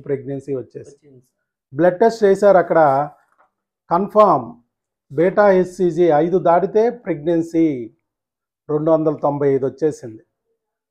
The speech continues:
Speaker 2: అవును సార్.
Speaker 1: మరలా మీరు స్కాన్కి వెళ్తే కనపడలేదని డౌట్ పడి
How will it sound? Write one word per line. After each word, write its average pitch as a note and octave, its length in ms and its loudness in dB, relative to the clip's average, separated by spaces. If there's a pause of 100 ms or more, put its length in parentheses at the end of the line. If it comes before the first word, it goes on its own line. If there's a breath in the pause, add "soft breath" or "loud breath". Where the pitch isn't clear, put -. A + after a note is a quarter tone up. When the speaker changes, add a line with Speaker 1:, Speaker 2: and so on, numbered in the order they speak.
(440)
Speaker 2:
అవును - 140 -20
సార్. - 140 -20 (440)
Speaker 1:
మరలా F#3 360 2 (100)
మీరు G3 220 2 (800)
స్కాన్కి G3 460 -2
వెళ్తే G3+ 340 0
కనపడలేదని F#3 840 -2 (120)
డౌట్ E3 260 -2
పడి E3+ 240 -2